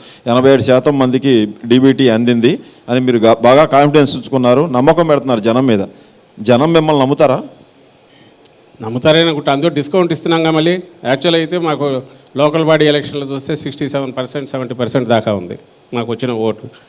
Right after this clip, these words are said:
Speaker 2: అలాగే సాటిస్ఫాక్షన్ గవర్నమెంట్ పర్ఫార్మెన్స్ మీద అంటే సెవెంటీ above కూడా కనపడుతుంది. అవన్నీ డిస్కౌంట్ ఇచ్చి మేము అనుకోవడం ఇప్పుడు ఏ, ఏ చేసినా ఈ జనరల్ ఎలక్షన్స్ are ఎలక్షన్స్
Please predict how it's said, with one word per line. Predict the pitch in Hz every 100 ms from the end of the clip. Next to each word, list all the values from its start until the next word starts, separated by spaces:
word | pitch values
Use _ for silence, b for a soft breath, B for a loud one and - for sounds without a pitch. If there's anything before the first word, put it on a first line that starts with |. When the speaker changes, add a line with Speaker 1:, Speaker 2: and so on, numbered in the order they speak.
| b b b -
Speaker 2:
అలాగే | 143 165 165 160
సాటిస్ఫాక్షన్ | 147 139 143 147 151 147 143
గవర్నమెంట్ | 131 143 147 143
పర్ఫార్మెన్స్ | 135 131 139 139 120
మీద | 131
అంటే | 131 135
సెవెంటీ | 139 131 131 135
above | 123 131 135
కూడా | 131
కనపడుతుంది. | 120 104 101 101 - - - b b b b
అవన్నీ | 117 143 170 185
డిస్కౌంట్ | 156 147 175 165 156
ఇచ్చి | 139 180 202 214 -
మేము | 135 151
అనుకోవడం | 147 143 165 165 147
ఇప్పుడు | 120 131 104 98
ఏ, | 110 135
ఏ | 123 107 120
చేసినా | 131 143 143 160
ఈ |
జనరల్ | 131 131 147 143
ఎలక్షన్స్ | 135 143 147 131
are | 151
ఎలక్షన్స్ | 139 135 127 139 120